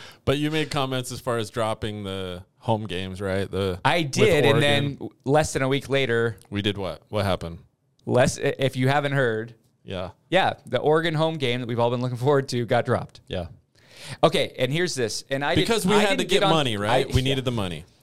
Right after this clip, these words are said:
Speaker 2: I didn't get on Twitter and react to it because I think I said s-, one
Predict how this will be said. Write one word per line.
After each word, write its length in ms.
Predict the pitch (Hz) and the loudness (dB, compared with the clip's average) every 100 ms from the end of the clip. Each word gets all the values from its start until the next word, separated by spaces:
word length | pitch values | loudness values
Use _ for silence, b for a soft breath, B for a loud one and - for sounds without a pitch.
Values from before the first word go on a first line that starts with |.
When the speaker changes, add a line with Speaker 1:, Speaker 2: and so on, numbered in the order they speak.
| _ 151 | _ 2
Speaker 2:
I 140 | 202 | 2
didn't 160 | 226 196 | 2 2
get 100 | 180 | 2
on 120 | 165 | 2
Twitter 320 | 156 151 143 | 2 2 2
and 100 | 139 | 2
react 360 | 123 120 123 - | 2 2 0 -4
to 80 | 127 | -4
it 80 | |
because 460 | 131 - 127 117 110 | -6 -2 0 0 0
I 100 | 139 | -2
think 120 | 156 | 0
I 100 | 135 | -2
said 260 | 120 127 117 | 0 -2 -2
s-, 160 | - 123 | -6 -4
one 340 | 117 123 | -2 -2